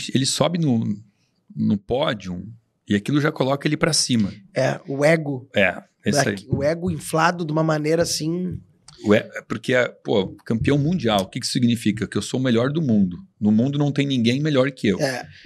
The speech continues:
Speaker 2: boa.
Speaker 1: Então, lidar com esse ego é muito complicado.
Speaker 2: Uhum.
Speaker 1: E quando você tem esse ego inflado, que você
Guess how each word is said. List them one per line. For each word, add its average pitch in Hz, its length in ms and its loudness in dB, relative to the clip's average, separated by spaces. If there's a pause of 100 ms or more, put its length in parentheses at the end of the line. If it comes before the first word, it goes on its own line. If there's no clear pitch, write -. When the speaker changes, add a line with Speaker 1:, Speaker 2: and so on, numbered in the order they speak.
Speaker 2:
boa. 143 240 -2
Speaker 1:
Então, 139 280 2
lidar 117 500 2
com 147 200 0
esse 120 240 0
ego 113 220 2
é - 20 0
muito 131 220 -2
complicado. 139 680 -2
Speaker 2:
Uhum. 135 280 -6 (440)
Speaker 1:
E 123 80 2
quando 214 260 2
você 226 260 0
tem 127 220 2
esse 110 300 0
ego 107 240 2
inflado, 107 460 0
que - 100 -20
você 101 400 -2